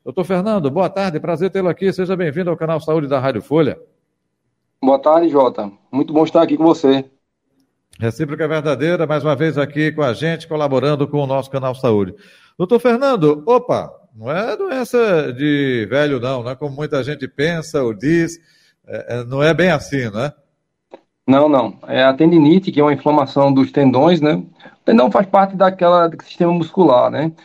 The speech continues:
Speaker 2: Então, a inflamação dos tendões pode acontecer em qualquer faixa etária, é, desde o jovem, o adulto, até o idoso. Eu, na verdade, o que eu acho que eu vejo mais é em adultos jovens, né?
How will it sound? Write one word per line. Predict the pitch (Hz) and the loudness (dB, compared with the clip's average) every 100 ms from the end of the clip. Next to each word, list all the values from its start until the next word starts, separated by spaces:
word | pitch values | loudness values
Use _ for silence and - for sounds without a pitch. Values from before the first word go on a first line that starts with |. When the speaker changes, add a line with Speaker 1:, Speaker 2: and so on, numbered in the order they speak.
| _ - | _ -6
Speaker 2:
Então, | 131 131 147 170 | -4 2 4 4
a | 165 | 4
inflamação | 160 170 165 160 165 | 4 2 2 4 4
dos | 165 | 4
tendões | 160 135 165 | 4 4 2
pode | 190 185 185 | 2 0 2
acontecer | 208 208 202 196 | 2 2 2 2
em | 214 | 2
qualquer | 202 196 208 | 2 2 2
faixa | 202 190 208 | 2 2 2
etária, | 202 135 139 127 - _ _ _ _ _ - | 2 2 2 -2 -10 _ _ _ _ _ -10
é, | 117 123 120 | -2 0 2
desde | 135 147 151 | 4 4 6
o | |
jovem, | 139 127 139 170 175 156 139 | 4 4 4 6 4 2 2
o | 147 | 2
adulto, | 135 123 160 190 196 - 185 | 2 2 4 4 2 2 4
até | 180 170 | 4 4
o | 190 | 2
idoso. | 180 147 135 | 4 4 4
Eu, | 143 156 143 | 2 2 2
na | 147 | 2
verdade, | 160 185 151 190 233 | 2 2 4 2 0
o | |
que | 202 | 0
eu | 208 | 2
acho | 202 | 0
que | - | 0
eu | 208 | 0
vejo | 147 180 180 | 2 4 4
mais | 156 196 | 4 2
é | 190 | 2
em | 214 | 2
adultos | 202 165 202 247 | 2 2 0 0
jovens, | 139 139 151 143 | 2 2 2 0
né? | 127 165 | 0 -2